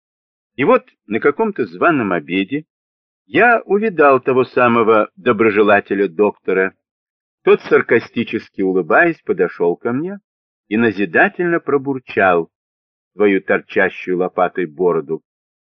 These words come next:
С той поры ненавижу эти благородные бороды. То-то же, молодой человек. Это я вас тогда умышленно напугал. Пусть это станет вам уроком.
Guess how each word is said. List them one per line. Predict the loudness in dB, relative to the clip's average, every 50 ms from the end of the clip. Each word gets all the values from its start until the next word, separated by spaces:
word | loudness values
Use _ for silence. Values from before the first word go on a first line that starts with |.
| _ _
С | _
той | 0 0 0
поры | 0 0 0 0 2 2 2 2 2 0 -2 -4
ненавижу | -6 -4 -2 0 0 0 0 0 0 -2 -2 -2 -2
эти | -2 -4 -4 -8 _ -14 -14 -14 -14 -16 _ _
благородные | -4 -2 0 0 0 0 0 0 -2 -4 -8 -12 -16 -16
бороды. | -14 -12 -12 -12 -12 -14 _ _ _ _ _ _ _ _ _ _ _ _ _ _ _ _ _ _ _ _ _ _
То-то | -4 -4 -4 -4 _ -10 -10
же, | -10 -12 -20 _
молодой | _ -20 -20 -20 _ _ -20 -20 -20 _
человек. | -20 -20 -18 -18 -18 -20 -20 -20 _ _ _ _ _ _ _ _ _ _ _ _ _ _ _ _ _ _ _ _ _ _ _
Это | -2 -2 0 0 0 0
я | 2 2 2
вас | 2 0 0 -2 -4
тогда | _ -4 -4 -4 -2 -2 0 0 0 -2 -4
умышленно | -4 -4 -4 -2 -2 -2 -2 -2 -4 -6 -8 -8 -8 -8 -8 -8 -10 -10
напугал. | -8 -8 -8 -10 -10 -10 -14 -14 -12 -12 -14 -14 -14 _ _ _ _ _ _ _ _ _ _ _ _ _ _ _ _
Пусть | -2 -2 -2 -2 -4 -6
это | -6 -4 -2 -4 -6
станет | -6 _ _ -2 0 0 0 0 -4 -6 -6
вам | -4 -2 0 0 -2 -4 _
уроком. | -10 -8 -4 -2 -2 -2 -2 -6 -14 -20 -20